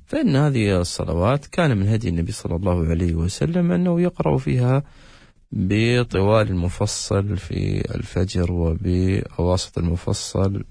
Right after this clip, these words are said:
في العشاء، وبقصار المفصل في المغرب. فمثل هذه الصلوات الفريضة يكثر الإنسان من قراءة هذه السور، لأنها سور تتعلق بالتوحيد، وهي سور، آه،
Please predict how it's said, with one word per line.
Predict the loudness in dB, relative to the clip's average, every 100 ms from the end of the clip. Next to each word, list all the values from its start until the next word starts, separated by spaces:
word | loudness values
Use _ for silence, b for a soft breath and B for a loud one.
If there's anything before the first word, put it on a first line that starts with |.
| -18 -20
في | -8 -4 -2 -2
العشاء، | -4 -6 -2 0 2
وبقصار | 2 0 -2 -4 -4 0 0
المفصل | 0 0 -2 -4 -4 -4
في | -4 -2 2 2
المغرب. | 2 2 0 -6 -8 B B B B B B -8
فمثل | 0 2 4 2 2 2
هذه | 2 2 2 -2 -6
الصلوات | -8 -4 -2 2 2 0
الفريضة | -4 -2 0 0 0 0 -6 -4
يكثر | -2 -2 -2
الإنسان | 0 0 0 0
من | 2 0
قراءة | 0 0 0 2
هذه | 0 0 0 2 0 -2 -8
السور، | -12 -10 -2 0 0 -2 -10 _ _ _ -16 -4
لأنها | 0 2
سور | 2 0 0 0
تتعلق | 0 -2 0 0 -2
بالتوحيد، | -4 -2 0 -2 -2 -4 -2 0 0 0
وهي | -2 0 -2
سور، | -2 -2 -2 -2 -10 _ _ -4
آه، | -2 0